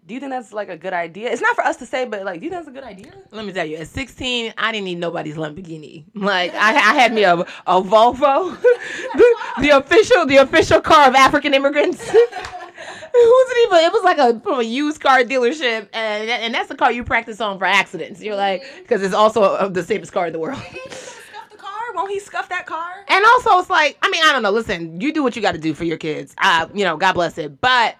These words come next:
Speaker 2: I, I don't know. I feel like those are formidable years where you're really trying to instill in a child, you know, fiscal responsibility. Like you said, all the things that, you know, being in sports teaches you, hard work, and et cetera, et cetera. So,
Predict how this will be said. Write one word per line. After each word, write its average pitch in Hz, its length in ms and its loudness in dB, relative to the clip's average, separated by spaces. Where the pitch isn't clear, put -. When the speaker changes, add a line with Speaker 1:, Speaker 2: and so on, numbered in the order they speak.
Speaker 2:
I, 220 180 0
I 330 160 0
don't 415 120 -6
know. 359 120 0
I 214 140 -2
feel 254 300 -4
like 202 480 -2
those 233 360 -4
are 262 120 -4
formidable 233 600 -4
years 180 440 0
where 180 100 -4
you're 185 180 0
really 196 380 -2
trying 185 400 -4
to 170 220 -6
instill 170 540 2
in 160 120 -4
a 160 60 -4
child, 156 520 0
you 214 180 -2
know, 160 460 2
fiscal 202 320 -2
responsibility. 233 960 -2
Like 202 300 -2
you 214 60 -10
said, 277 180 2
all 190 160 2
the 202 100 -6
things 202 340 -2
that, 190 320 2
you 202 60 -2
know, 175 160 2
being 185 400 -4
in 175 200 -8
sports 185 380 -10
teaches 190 320 -6
you, 147 120 -4
hard 165 260 -2
work, 190 260 -2
and 151 240 -12
et - 160 -8
cetera, 165 200 0
et - 80 -8
cetera. 247 240 -2
So, 185 240 -4